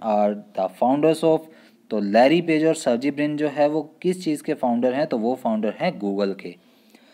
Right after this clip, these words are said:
थर्ड है the internet is a dash of computers। तो इंटरनेट क्या है? कंप्यूटर्स के लिए एक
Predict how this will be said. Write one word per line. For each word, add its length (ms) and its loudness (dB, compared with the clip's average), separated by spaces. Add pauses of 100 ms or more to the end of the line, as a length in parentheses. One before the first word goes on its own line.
(320)
थर्ड 200 4
है 80 6
the 140 6 (160)
internet 340 2
is 160 2
a 80 4 (120)
dash 340 6
of 160 0 (140)
computers। 420 -6 (540)
तो 100 -14
इंटरनेट 540 0
क्या 180 4
है? 100 8
कंप्यूटर्स 520 -4
के 140 -2
लिए 360 0
एक 140 -2